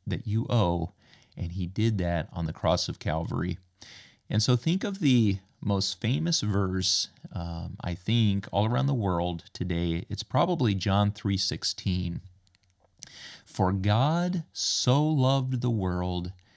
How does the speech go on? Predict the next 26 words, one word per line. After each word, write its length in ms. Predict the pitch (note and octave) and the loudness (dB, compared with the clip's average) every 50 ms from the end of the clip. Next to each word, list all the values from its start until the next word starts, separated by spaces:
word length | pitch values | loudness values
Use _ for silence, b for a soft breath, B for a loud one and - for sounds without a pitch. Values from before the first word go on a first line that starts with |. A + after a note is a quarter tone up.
| b b b b b - | b b b b b -6
that 140 | F#2 E2 | -4 -2
he 100 | F#2 G2 | 0 0
gave 280 | F#2 F#2+ G#2 G#2+ G#2+ F#2 | 2 4 6 6 6 6
his 140 | G2+ F2+ E2 | 4 2 2
only 360 | F2 F#2+ A#2 C3+ D#3+ F3+ F#3 | 2 2 4 4 2 2 0
begotten 500 | E3+ F3+ E3 E3 D#3+ D#3+ D#3 - - D#3+ | 0 0 0 2 2 0 0 0 -2 -2
Son, 600 | - - - - D3+ D3 D#3 E2 - - E2 F#2+ - b b b b b b b b - | 0 0 0 0 0 -2 -2 -2 -2 -2 -2 -4 -6 b b b b b b b b -8
that 160 | - D#2+ D#2 - - | -6 -6 -6 -4 0
whosoever 600 | - C3+ D#3+ D#3+ - - D#3 C#3+ C#3+ C3+ B2 A2+ G#2 | 2 2 2 2 -2 -2 0 0 0 0 0 0 0
believeth 480 | F2+ G2 F#2+ G#2 G#2+ G#2+ G#2+ A2 - | 0 0 2 2 2 2 0 -2 -2
in 120 | A#2 A2+ G#2 | -2 -2 0
him 280 | F2+ F#2 F#2 F2+ F2 | 0 0 0 0 0
should 280 | F2 - - F#2+ F2+ F#2+ | -2 -4 -4 -4 -2 -2
not 280 | A#2 D3+ F#3 F#3 - | -2 -2 -2 -4 -8
perish, 640 | - G#3 G#3+ F#3+ C3 F2+ E2 E2+ F2 - - - - b b b b b b - | -6 -4 -2 -2 0 0 -2 -2 -4 -6 -8 -12 -14 b b b b b b -8
but 160 | D2 D2+ D#2+ | -8 -8 -6
have 260 | E2+ E2 E2 D#2+ - - - | -4 -6 -6 -6 -8 -10 -6
everlasting 1300 | - F#2+ G2+ G#2+ A#2 A#2 A#2 A2+ A2 - - - F#2 F2+ F2 F2+ - - - - F#2+ F2+ F2 F2 F2 E2+ - _ _ _ _ - | -4 -2 -2 0 0 -2 -2 -2 -4 -6 -6 -4 -2 -2 -2 -2 -4 -6 -6 -4 -4 -4 -4 -4 -6 -8 -10 _ _ _ _ -10
life." 680 | F2+ F2 F2 E2+ F2 F2+ F2+ F2+ G2 G#2 - - - - _ _ _ _ _ _ _ _ _ _ _ _ _ _ _ _ _ _ _ _ _ _ - | -8 -6 -4 -4 -2 -2 -2 -2 -4 -6 -10 -16 -20 -20 _ _ _ _ _ _ _ _ _ _ _ _ _ _ _ _ _ _ _ _ _ _ -6
Let 100 | - - | -4 -2
me 100 | A2 A2 | 0 0
recite 440 | A2 A2 G2+ - - - F#2+ G2+ - | 2 0 0 0 2 0 0 0 0
that 160 | G2 F#2 - | -2 -4 -2
one 160 | - F#2 F#2 | -2 -2 0
more 160 | F#2 F#2 F2+ F2 | 0 -2 -2 -4
time. 520 | - - - E2+ F2 F2 F2 F2 E3+ | -6 -4 -2 0 0 0 0 -2 -4